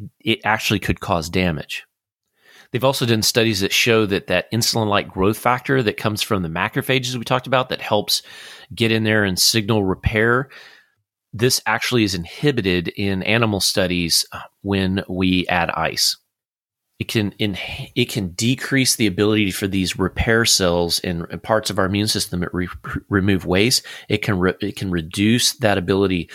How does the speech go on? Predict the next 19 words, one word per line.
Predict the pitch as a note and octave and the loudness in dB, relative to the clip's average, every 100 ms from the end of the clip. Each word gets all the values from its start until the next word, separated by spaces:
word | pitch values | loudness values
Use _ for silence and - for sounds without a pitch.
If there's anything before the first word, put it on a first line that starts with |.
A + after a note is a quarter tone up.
| - - | -10 -4
by | F2+ | -2
up | F2+ | -2
to | - | -4
twelve | - - F#2+ G2 F#2+ - | -10 -4 0 2 0 0
hours. | E2 F2+ - - - _ _ _ _ _ | 0 0 -4 -4 -4 _ _ _ _ _
So | - | -2
that's, | F2 F#2+ - - | 0 0 0 0
that's | G2+ - | -2 -2
important. | F2 - F2 A#1+ - _ _ _ _ _ _ _ | -4 -4 -4 -6 -20 _ _ _ _ _ _ _
So | - | -4
let's | C3+ | 0
talk | E3+ | 0
a | C#3 | 2
little | C3+ | 2
about | A#2+ A2 | 2 0
compression | - G2+ - A#2+ - A#2 A2+ - | -2 -6 -2 0 0 0 -2 -4
and | G2 F#2+ | -6 -2
elevation, | F#2 F2 C#3 - - | -2 0 0 -2 -6
right? | C#2+ G2+ - | -4 -4 -4